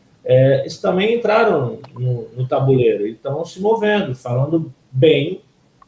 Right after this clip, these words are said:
se é que pode se falar bem, do governo anterior. É, geralmente seria um líder da América Latina, mas, ah,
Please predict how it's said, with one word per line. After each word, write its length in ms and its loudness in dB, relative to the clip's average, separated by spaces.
se 260 -8
é 120 0
que 140 -10
pode 340 -6
se 120 -10
falar 300 -4
bem, 280 -4
do 120 -6
governo 400 0
anterior. 640 2
É, 300 6
geralmente 400 4
seria 300 2
um 180 0
líder 320 2
da 60 2
América 340 -2
Latina, 580 -4
mas, 420 -4
ah, 360 -6